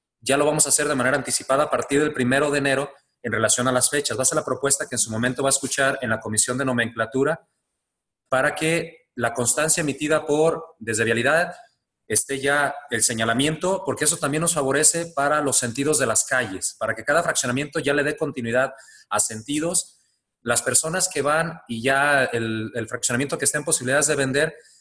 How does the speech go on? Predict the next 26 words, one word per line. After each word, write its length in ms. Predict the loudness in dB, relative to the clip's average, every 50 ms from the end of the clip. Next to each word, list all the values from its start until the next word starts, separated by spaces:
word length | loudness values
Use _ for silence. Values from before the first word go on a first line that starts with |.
| _
pues 120 | -6 -2 0
ya 120 | 0 0 2
puede 180 | 2 2 2
ubicar 480 | 2 0 0 0 0 2 2 2 0 -2
nombre 300 | -2 0 0 0 0 0
de 80 | 2 2
la 120 | 0 0
calle, 500 | 0 0 0 0 0 -4 -8 -8 -10 -18 _ _ -6
el 140 | -2 0 0
sentido 520 | 0 0 -2 -10 -10 -10 -8 -4 -4 -2
de 80 | 0 0
la 120 | 0 -2
calle 440 | 0 0 -2 0 0 -2 -4 -4 -6 -8
y 100 | -10 -6
puede 200 | -4 -2 0 0
empezar 500 | 0 0 0 0 2 2 2 0 -2 -4 -10 -20 -20 _ _ _ _ _ -4
a 140 | -2 -2 0
vivir 400 | 0 2 2 2 2 2 0 -2 -2
lo 180 | -2 -2 0
que 100 | 0 2
esa, 280 | 2 2 2 2 0 0
ese 360 | 0 0 0 0 2 0 0
desarrollo 680 | 0 0 0 0 0 0 0 2 2 2 0 -2 -2
habitacional 520 | -4 -4 -4 -4 -4 -6 -4 -2 -2 -2 -2
está 180 | -2 -2 -4
haciendo. 420 | -4 -4 -4 -4 -6 -8 -10 -18